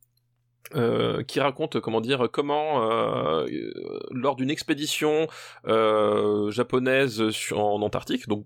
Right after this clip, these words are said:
d'où le titre, hein, euh, en, en Antarctique, euh, le, l'équipage a été forcé de partir en, au, en catastrophe. Euh, alors je sais plus pourquoi, parce que je crois que c'était des, des, des, des conditions météo et que ça coïncidait avec le, le, le retour de, du printemps. Enfin voilà, il y avait les fonds de glace, enfin il y avait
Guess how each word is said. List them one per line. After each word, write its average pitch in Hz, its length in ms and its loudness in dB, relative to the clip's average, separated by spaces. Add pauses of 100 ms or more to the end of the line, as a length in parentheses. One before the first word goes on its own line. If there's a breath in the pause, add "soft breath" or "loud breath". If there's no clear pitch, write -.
(120)
d'où 107 180 -2
le 104 100 2
titre, - 440 -4
hein, 117 160 -4 (480 loud breath)
euh, 107 420 2
en, 113 420 0
en 123 120 2
Antarctique, 135 680 -4
euh, 113 560 2
le, 113 540 2
l'équipage 139 640 0
a 127 40 2
été 127 240 -4
forcé 147 360 -2
de 120 100 2
partir 127 480 -2
en, 107 600 -4 (400 loud breath)
au, 101 640 0
en 107 80 -6
catastrophe. - 840 -2
Euh, 104 760 0
alors 110 180 2
je - 80 -6
sais 123 80 -2
plus 139 180 -2
pourquoi, 143 380 0
parce - 160 -4
que 127 80 -2
je - 60 -2
crois 139 100 -2
que - 60 -10
c'était 127 200 -2
des, 117 140 -2
des, 113 160 0
des, 110 260 -2
des 120 160 -4
conditions 135 300 0
météo 139 480 2 (320 loud breath)
et 113 120 -4
que 127 200 0
ça 120 100 -2
coïncidait 135 480 0
avec 123 280 0
le, 110 280 2
le, 110 200 0
le 113 160 2
retour 127 400 0
de, 110 280 2
du 107 140 -2
printemps. 135 360 0
Enfin 135 160 -2
voilà, 110 200 4
il - 20 4
y 110 40 0
avait 110 80 2
les 110 60 2
fonds 113 120 -6
de 117 60 4
glace, 120 200 0
enfin 107 120 0
il 107 40 2
y 107 60 2
avait - 80 -4